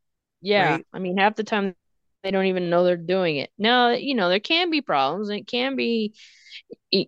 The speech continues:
Speaker 1: you know, they could be irritated or something like that. But, and then also it can be neck pain, you know, sometimes that motion of licking, which I think is how it started with her. But the, the motion of licking like that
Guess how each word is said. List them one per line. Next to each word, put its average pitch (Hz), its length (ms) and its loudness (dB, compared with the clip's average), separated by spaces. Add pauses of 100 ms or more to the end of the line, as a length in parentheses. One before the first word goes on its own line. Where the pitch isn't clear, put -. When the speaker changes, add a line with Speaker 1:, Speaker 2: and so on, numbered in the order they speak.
Speaker 1:
you 226 120 8
know, 170 180 10
they 190 100 8
could 269 200 6
be 214 220 4
irritated 170 540 4
or 165 120 2
something 165 260 -4
like 160 200 -2
that. 165 280 2
But, 165 260 4 (400)
and 220 160 4
then 247 220 4
also 247 480 -2
it 220 80 -4
can 233 160 -2
be 240 100 0
neck 285 320 0
pain, 160 320 -2
you 165 120 -8
know, 170 220 0
sometimes 208 420 -4
that 185 180 4
motion 208 540 2
of 180 100 -6
licking, 180 440 -4
which 156 140 -6
I 156 80 -4
think 170 220 -6
is 143 140 -4
how 147 240 6
it - 100 2
started 165 380 2
with 117 140 -4
her. 131 180 -2
But 147 240 -4
the, 156 180 0 (480)
the 180 140 4
motion 208 400 6
of 165 80 2
licking 196 320 0
like 151 240 -4
that 147 320 6